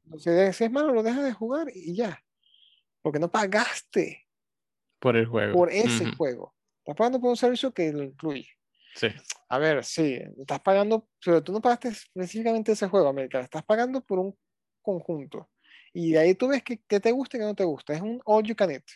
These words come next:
Speaker 1: Si tú puedes jugarte los doscientos juegos de Xbox Game Pass en un mes, juégalos. No duermas y
Speaker 2: <laughs>
Speaker 1: juégalos. Y si te gustan todos, perfecto. Y si te gusta la mitad,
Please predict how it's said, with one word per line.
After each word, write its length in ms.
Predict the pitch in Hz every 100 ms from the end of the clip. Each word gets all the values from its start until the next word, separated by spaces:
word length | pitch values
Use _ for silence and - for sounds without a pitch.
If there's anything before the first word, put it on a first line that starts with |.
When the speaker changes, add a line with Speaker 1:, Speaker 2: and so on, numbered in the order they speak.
| _
Speaker 1:
Si 140 | - 165
tú 100 | 180
puedes 180 | 262
jugarte 300 | 247 214 175
los 120 | 156 147
doscientos 380 | 147 214 233 226
juegos 240 | 240 214
de 160 | 208 175
Xbox 280 | - 151 143
Game 180 | 165 151
Pass 380 | 135 - - _ _ - -
en 160 | 170 185
un 140 | 226
mes, 280 | 320 349 - - - _
juégalos. 560 | 262 339 165 - - _ _ _ _ _ _ _ _ - - - -
No 80 | 175 196
duermas 460 | 294 359 381 -
y 60 | 208
Speaker 2:
<laughs> 80 | -
Speaker 1:
juégalos. 640 | 269 156 127 - - _ _ _ _ 180
Y 60 |
si 100 | 160
te 120 | 165
gustan 300 | 170 170 285
todos, 260 | 262 294 320
perfecto. 520 | 208 - - - 147
Y 40 | 143
si 120 | 160
te 100 | 160
gusta 220 | 175 294
la 60 | 302
mitad, 300 | 220 269